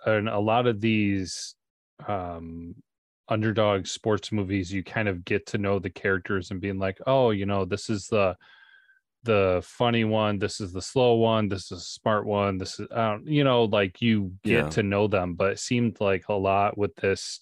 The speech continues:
Speaker 1: you didn't, like, they didn't even care for you to get invested in the team really itself.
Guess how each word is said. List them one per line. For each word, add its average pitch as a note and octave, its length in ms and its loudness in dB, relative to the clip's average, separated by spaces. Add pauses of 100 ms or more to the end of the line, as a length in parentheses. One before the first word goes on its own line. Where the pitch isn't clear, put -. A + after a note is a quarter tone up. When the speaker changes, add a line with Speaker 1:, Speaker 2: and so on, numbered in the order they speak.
(100)
Speaker 1:
you F#2 400 -4 (1080)
didn't, F#2+ 340 -2 (480)
like, F#2 220 -2 (220)
they G#2 100 0
didn't G2+ 260 0
even F#2+ 220 -4 (600)
care G2+ 280 2
for G2 240 -4
you F#2 420 0
to - 220 -14
get F#2+ 220 -2
invested F#2 640 -4
in F2 180 -2
the F2 80 -8
team F#2+ 360 -4
really F2 240 -6
itself. - 540 -6